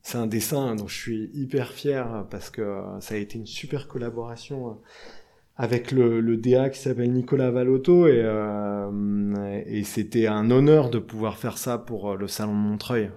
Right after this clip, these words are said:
Vraiment, euh, c'est, c'était, euh, c'était un rêve, quoi. Euh, parce que c'est une tradition, ils le font chaque année. Quand ils ont fait appel à moi, euh, j'avais un peu du mal à y croire. Donc je savais qu'il fallait que je, ce soit un, un beau dessin.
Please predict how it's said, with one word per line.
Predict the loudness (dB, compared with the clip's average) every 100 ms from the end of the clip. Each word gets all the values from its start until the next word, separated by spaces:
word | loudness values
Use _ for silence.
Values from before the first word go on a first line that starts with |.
| -8
Vraiment, | -4 0 0 -2 -6
euh, | -8 -14 -18 -20 -16
c'est, | -12 -8 -8 -8
c'était, | -10 -12 -8 -6
euh, | -6 -8 -10
c'était | -12 -12 -6
un | -4 0
rêve, | 2 0 0 -6
quoi. | -6 -8 -12 -20 -20 -20 _ -16
Euh, | -14 -12
parce | -12 -8
que | -6
c'est | -6 -6 -6
une | -8
tradition, | -6 -6 -6 -6 -4 -4
ils | -4
le | -6
font | -8 -8
chaque | -8 -8 -6
année. | -4 -4 -6 -14 -20
Quand | -16 -10
ils | -6
ont | -6
fait | -6
appel | -8 -6 -6
à | -4
moi, | -4 -2 -2
euh, | -4 -6 -8
j'avais | -8 -8
un | -8
peu | -8 -8
du | -4
mal | -4 -2
à |
y | -4
croire. | -6 -6 -6 -8 -14 -20 -20 -20 _ -16
Donc | -10 -8
je | -6 -6 -6
savais | 0 4 6 6
qu'il | 4 -6
fallait | -2 -2 -2
que | -4 -4 -2 -2 -4
je, | -6 -6 -8
ce | -8 -8
soit | -4 -2
un, | 0 0 -2 -4 -4 -6 -8
un | -8 -10 -10 -10 -10 -10 -8
beau | 4 4
dessin. | 6 2 0 -4 -6